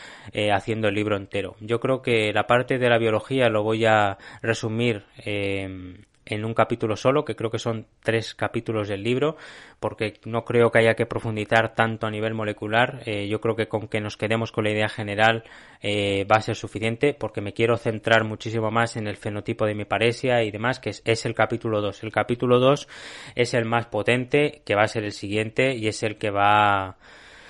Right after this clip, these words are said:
es el que nos va a reventar la cabeza, eh, realmente, ¿no? Pues mucha información y, y bueno, pues com-, como he dicho al principio, invito a la gente a que, a que lea el libro porque tiene muchísimas referencias. Es muy bueno ir leyéndolo poco a poco, ir haciendo anotaciones, apuntes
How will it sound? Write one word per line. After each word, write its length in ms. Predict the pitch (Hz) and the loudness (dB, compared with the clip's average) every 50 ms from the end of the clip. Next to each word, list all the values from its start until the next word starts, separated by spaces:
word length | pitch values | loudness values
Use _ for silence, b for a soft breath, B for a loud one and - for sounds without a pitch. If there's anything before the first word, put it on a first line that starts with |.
| B B B B B | B B B B B
es 180 | - 113 - | -4 -2 0
el 120 | 135 120 117 | 0 0 2
que 120 | - 120 | 2 2
nos 220 | 117 117 107 101 113 | 2 2 2 4 6
va 120 | 117 120 | 6 8
a 60 | 123 | 8
reventar 400 | 123 123 113 110 107 - 131 127 | 6 4 2 0 0 2 2 4
la 120 | 120 113 - | 4 4 2
cabeza, 420 | 104 98 101 95 - - 92 - - - - | 2 0 -2 -4 -6 -8 -14 -14 -14 -10 -6
eh, 240 | 120 110 104 101 101 | -2 0 2 2 2
realmente, 560 | 101 107 104 101 98 95 95 92 - - 92 | 2 2 2 2 2 0 -4 -8 -10 -8 -4
¿no? 240 | 104 127 151 147 - | -2 -2 -2 -2 -4
Pues 300 | - 104 101 98 - - | -6 -6 -6 -6 -6 -6
mucha 200 | 117 113 - - | -8 -6 -4 -4
información 840 | 113 104 - 117 110 107 107 101 95 - - 117 123 131 139 135 131 | -4 -2 0 0 2 2 2 0 0 2 4 6 8 8 8 6 4
y, 480 | 113 107 104 98 95 95 92 90 87 87 - | 2 0 -2 -2 -4 -6 -6 -8 -10 -12 -12
y 100 | - 98 | -10 -8
bueno, 240 | 95 104 104 92 - _ | -6 -4 -6 -6 -8 _
pues 340 | - 110 - - - - - _ _ _ _ _ - | -14 -16 -14 -14 -16 -20 -20 _ _ _ _ _ -12
com-, 240 | 104 101 101 107 - _ - 117 - | -12 -12 -12 -14 -20 _ -20 -20 -18
como 180 | - - 98 101 | -14 -12 -8 -6
he 40 | 104 | -4
dicho 240 | 107 104 - 117 107 | -4 -2 0 0 0
al 80 | 101 | 0
principio, 600 | - 104 98 95 - 117 117 - 127 135 139 135 | 0 -4 -8 -6 -4 -6 -4 0 0 0 2 0
invito 360 | 117 104 101 107 107 - - | 0 -2 -4 -6 -4 -2 0
a 40 | 110 | 0
la 80 | 104 104 | 2 0
gente 440 | - - 113 107 104 - 107 104 101 | 0 -4 -6 -6 -4 -2 0 0 0
a 80 | 101 | 0
que, 560 | - - 110 101 101 98 98 98 98 95 92 B B B B B B B | -2 -2 -4 -2 -2 -2 -2 -2 -2 -4 -4 B B B B B B B
a 100 | 110 107 | 0 2
que 160 | - 113 104 | 2 0 0
lea 200 | 104 110 107 104 | 2 4 4 4
el 100 | 101 101 | 4 2
libro 400 | 113 123 127 139 151 160 160 160 | 2 2 4 6 6 4 4 4
porque 240 | 127 107 - - 104 | 0 -2 -2 -4 -6
tiene 180 | - 110 107 | -4 -4 -4
muchísimas 460 | 104 107 - - 113 - 117 113 107 107 | -4 -6 -8 -8 -8 -4 0 0 2 2
referencias. 720 | 104 - - 98 107 113 113 117 135 135 139 135 - - - | 0 0 -2 -2 -2 -2 -2 0 2 2 2 2 0 -2 0
Es 160 | 123 117 110 | 0 0 2
muy 140 | 110 117 107 | 0 -2 -2
bueno 220 | 110 113 110 110 | -2 -2 0 0
ir 80 | 110 104 | 0 0
leyéndolo 480 | 107 104 104 107 107 107 101 104 - | 0 0 0 -2 -2 -2 -4 -4 -4
poco 180 | - 110 - 101 | -4 -4 -4 -4
a 80 | 98 - | -4 -2
poco, 460 | 113 117 117 - 135 135 135 131 120 | -2 -4 -2 0 0 2 2 2 2
ir 160 | 107 101 104 | 2 0 -2
haciendo 500 | 95 - 113 110 107 107 104 101 101 98 | -2 -2 -4 -4 -4 -2 -2 -2 -2 -2
anotaciones, 800 | 98 98 98 98 - - 98 - - 110 113 117 120 120 113 - | -4 -6 -6 -6 -4 -4 -4 -2 0 0 0 2 0 0 -2 -4
apuntes 640 | - - - 117 117 120 117 - 123 131 131 - | -8 -12 -8 -8 -6 -4 -2 0 0 0 0 -4